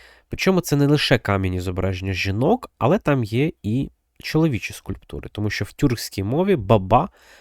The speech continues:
походить від слова бабал, тобто пращур.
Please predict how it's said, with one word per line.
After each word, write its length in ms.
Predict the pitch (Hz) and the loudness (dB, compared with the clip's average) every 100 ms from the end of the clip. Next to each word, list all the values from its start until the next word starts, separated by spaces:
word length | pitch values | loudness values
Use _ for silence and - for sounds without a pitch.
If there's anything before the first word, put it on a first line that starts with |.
| _ | _
походить 420 | _ - 147 131 | _ -2 -2 -2
від 100 | 104 | -6
слова 380 | - - 107 101 | -8 -2 0 0
бабал, 600 | 95 101 92 104 131 180 - | 0 0 4 6 6 4 -2
тобто 300 | - - 110 | -8 -8 -8
пращур. 680 | - 98 92 - - - | 2 4 4 -2 -8 -12